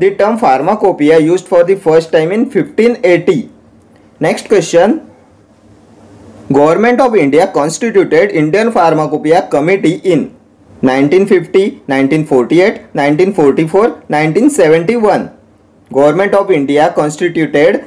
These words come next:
Indian Pharmacopoeia Committee in, तो Indian Pharmacopoeia Committee was constituted in nineteen forty-eight। ऑप्शन बी हो जाएगा आपका करेक्ट आंसर, by Government of India। ठीक है, नेक्स्ट क्वेश्चन,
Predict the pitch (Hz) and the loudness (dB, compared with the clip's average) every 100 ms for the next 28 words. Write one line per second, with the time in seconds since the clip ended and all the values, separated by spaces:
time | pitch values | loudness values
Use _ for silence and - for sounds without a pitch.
0 | - 160 170 208 220 208 165 160 160 160 | -8 -4 0 0 0 0 0 0 0 0
1 | 160 170 165 147 156 - 220 214 156 90 | 0 0 0 0 0 -2 -2 -2 -4 -6
2 | - _ _ _ - 156 139 143 208 285 | -12 _ _ _ 0 2 4 2 2 2
3 | 285 170 170 175 170 165 165 151 147 147 | 0 0 0 0 0 0 0 -2 -2 -2
4 | 170 220 254 254 - 165 170 240 214 170 | -2 0 0 0 -4 -4 -4 -2 0 2
5 | 165 202 196 208 190 160 170 220 311 180 | 2 2 0 -2 0 -2 0 -2 -2 0
6 | 165 185 180 139 127 135 - 170 165 185 | 0 2 2 2 0 0 -4 -4 0 2
7 | 170 175 170 175 170 190 196 190 170 180 | 4 2 4 0 0 0 0 0 0 0
8 | 175 165 160 160 170 - - _ _ 139 | -2 -2 -2 -2 0 -2 -8 _ _ -2
9 | 160 147 151 151 170 175 220 240 208 175 | 0 2 0 2 0 0 -2 -2 -4 -2
10 | 160 147 120 - - _ - 160 240 165 | 0 0 0 -4 -20 _ -14 -4 0 0
11 | - - - 147 196 - 180 - 165 220 | -4 -20 -6 -4 -4 -2 -2 0 -2 -2